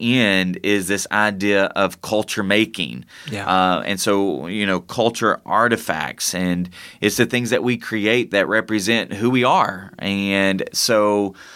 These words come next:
Speaker 1: what you have with the nation streaming in is they're bringing what they have created, and they're, they're, when I say laying it at the feet of Jesus, not, n-, eh, eh,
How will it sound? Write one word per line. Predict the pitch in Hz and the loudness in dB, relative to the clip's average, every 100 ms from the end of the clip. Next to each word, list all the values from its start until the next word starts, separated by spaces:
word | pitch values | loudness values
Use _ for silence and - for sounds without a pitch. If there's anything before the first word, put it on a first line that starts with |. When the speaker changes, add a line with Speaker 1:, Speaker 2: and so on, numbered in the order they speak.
| - - _ _ _ | -20 -20 _ _ _
Speaker 1:
what | - 120 110 | -2 0 0
you | 113 | 0
have | 113 120 117 104 | 0 2 2 0
with | 101 | 0
the | 101 | 0
nation | 104 117 123 123 101 | 2 2 2 -2 -2
streaming | - 113 117 110 98 | -2 0 0 0 0
in | 95 107 131 110 98 95 | 0 2 2 4 2 0
is | - 104 101 101 92 90 | 0 2 4 2 -2 -4
they're | 92 110 104 | 2 2 2
bringing | 90 95 117 127 127 127 110 | -2 0 2 0 0 0 0
what | 95 113 107 98 | 0 0 0 -2
they | 113 113 | 0 0
have | 95 104 104 98 90 - - | -2 -2 2 0 -2 -14 -16
created, | - 117 98 131 190 120 87 101 110 - - - - | -8 -2 2 2 2 2 2 2 -4 -14 -20 -20 -4
and | 117 117 113 | 0 0 2
they're, | 120 120 120 120 107 | 4 4 4 4 2
they're, | - 110 127 87 | 0 0 2 0
when | 135 139 | 0 0
I | 139 | 0
say | 143 | 0
laying | 123 147 185 | 2 2 2
it | 151 | 0
at | 131 127 | 0 0
the | 117 | 0
feet | 139 113 | 0 0
of | 98 | 0
Jesus, | 98 135 143 90 92 95 - | 0 2 2 2 0 0 0
not, | 156 180 | 0 -2
n-, | 110 | -4
eh, | 151 127 104 104 | -4 -2 0 0
eh, | - | -2